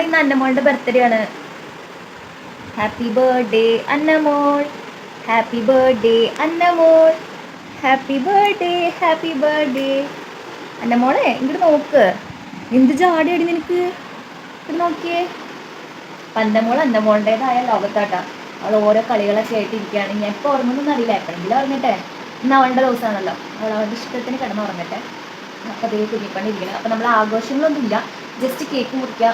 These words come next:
അത്രേ ഉള്ളൂ ട്ടോ. വൈകിട്ട്, ഏഹ്, ഒരു നാല് നാലരയൊക്കെ ആകുമ്പോൾ കേക്ക് മുറിക്കും, അത്രേ ഉള്ളൂ. പിന്നെ ഇവൾക്ക് അറിയാതൊന്നും ആയിട്ടില്ലല്ലോ എന്താണ് ഏതാണ്, ഇപ്പൊ തന്നെ കണ്ടില്ലേ. അപ്പൊ ഒന്നും മനസ്സിലായിട്ട് പോലില്ല, ആ ഇപ്പം അങ്ങനെ ഇരിക്കുന്നുണ്ട്. അപ്പൊ എന്തായാലും നമുക്കിനി രാവിലെ എഴുന്നേറ്റിട്ട് കാണാം ട്ടോ.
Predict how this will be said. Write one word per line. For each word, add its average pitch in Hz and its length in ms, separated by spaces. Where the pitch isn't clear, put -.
അത്രേ 254 180
ഉള്ളൂ 190 180
ട്ടോ. 170 100
വൈകിട്ട്, 240 380
ഏഹ്, 240 200
ഒരു 269 140
നാല് 262 200
നാലരയൊക്കെ 240 360
ആകുമ്പോൾ 220 240
കേക്ക് 196 240
മുറിക്കും, 190 280
അത്രേ 311 220
ഉള്ളൂ. 190 140
പിന്നെ 196 200
ഇവൾക്ക് 202 260
അറിയാതൊന്നും 247 360
ആയിട്ടില്ലല്ലോ 202 420
എന്താണ് 196 440
ഏതാണ്, 185 400
ഇപ്പൊ - 180
തന്നെ 240 160
കണ്ടില്ലേ. 175 280
അപ്പൊ - 180
ഒന്നും 262 200
മനസ്സിലായിട്ട് 240 460
പോലില്ല, 202 240
ആ 220 80
ഇപ്പം 233 240
അങ്ങനെ 226 380
ഇരിക്കുന്നുണ്ട്. 190 420
അപ്പൊ - 220
എന്തായാലും 240 480
നമുക്കിനി 269 340
രാവിലെ 226 280
എഴുന്നേറ്റിട്ട് 220 480
കാണാം 175 260
ട്ടോ. 175 80